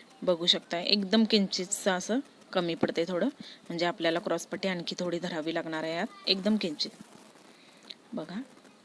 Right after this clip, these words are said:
तर दुसरी टीप आपण जी मारतो डबल टीप, ती ॲडजस्ट करून मारायची आहे.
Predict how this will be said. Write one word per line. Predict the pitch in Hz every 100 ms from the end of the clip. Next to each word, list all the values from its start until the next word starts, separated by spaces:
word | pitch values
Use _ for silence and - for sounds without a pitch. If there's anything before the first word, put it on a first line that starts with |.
| - - - - -
तर | 170 156
दुसरी | 165 180 - 170
टीप | 180 -
आपण | 170 170 170
जी | 175 170 180 - - -
मारतो | 196 190 170 240 - - - - -
डबल | 214 156 156
टीप, | 214 - - - - - - - -
ती | 214 302 - - - - - - -
ॲडजस्ट | 175 165 170
करून | 180 175
मारायची | 175 170 156 -
आहे. | 175 175